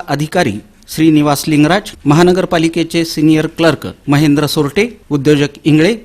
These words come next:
प्रसिद्ध मूर्तिकार धर्मराज रामपुरे, प्राध्यापक आणि व्याख्याते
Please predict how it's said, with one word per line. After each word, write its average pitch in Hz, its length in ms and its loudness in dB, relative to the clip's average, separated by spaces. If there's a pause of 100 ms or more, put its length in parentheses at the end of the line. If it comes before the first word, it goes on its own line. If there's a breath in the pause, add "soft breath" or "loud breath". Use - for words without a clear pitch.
(140)
प्रसिद्ध 170 380 -2
मूर्तिकार 170 640 0
धर्मराज 147 560 0 (120)
रामपुरे, 143 460 -2 (180)
प्राध्यापक 170 640 -2
आणि 151 180 2
व्याख्याते 139 520 -2